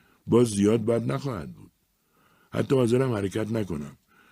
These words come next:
چون هر گونه حرکت شدیدی ممکنه باعث افتادنش بشه. اگه این کار رو برام انجام بدید، مطمئن باشید تا جایی که جیبم اجازه بده،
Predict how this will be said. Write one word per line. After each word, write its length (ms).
چون 200
هر 160
گونه 240
حرکت 340
شدیدی 480
ممکنه 380
باعث 320
افتادنش 580
بشه. 340
اگه 180
این 140
کار 200
رو 80
برام 260
انجام 420
بدید، 380
مطمئن 460
باشید 260
تا 140
جایی 280
که 140
جیبم 360
اجازه 300
بده، 340